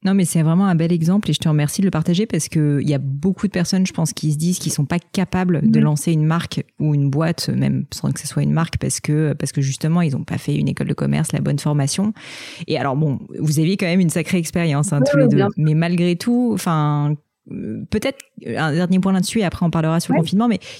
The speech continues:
Speaker 1: quel serait ton conseil justement pour des personnes, euh, qui, euh, bah, finalement comme vous deux, n-, n'ont pas fait, euh, de, de, d'école de commerce
Speaker 2: Mhm.
Speaker 1: ou ce genre de choses et qui sont pas très chiffres ?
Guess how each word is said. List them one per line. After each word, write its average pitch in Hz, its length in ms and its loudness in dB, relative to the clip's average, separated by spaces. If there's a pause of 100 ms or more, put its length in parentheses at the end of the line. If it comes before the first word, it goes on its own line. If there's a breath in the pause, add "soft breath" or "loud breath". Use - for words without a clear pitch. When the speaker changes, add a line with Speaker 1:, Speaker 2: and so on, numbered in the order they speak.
Speaker 1:
quel 170 140 -2
serait 262 180 -2
ton 185 200 0
conseil 208 480 0
justement 170 560 0
pour 165 160 -2
des 151 100 0
personnes, 190 420 0
euh, 143 300 2
qui, 170 380 -2
euh, 139 60 0
bah, 143 220 -2
finalement 139 360 0
comme 135 280 0
vous 135 120 0
deux, 180 180 2 (400 loud breath)
n-, 131 160 -2
n'ont 147 160 0
pas 160 140 -2
fait, 175 260 2
euh, 143 160 2
de, 131 320 0
de, 131 220 -2
d'école 143 340 0
de 147 80 2
commerce 220 720 2
Speaker 2:
Mhm. 135 80 -2
Speaker 1:
ou 139 40 0
ce - 160 -6
genre 143 200 0
de 151 100 0
choses 190 300 0
et 151 160 0
qui - 120 -4
sont 139 140 -4
pas 139 140 -4
très - 180 -2
chiffres ? - 400 -2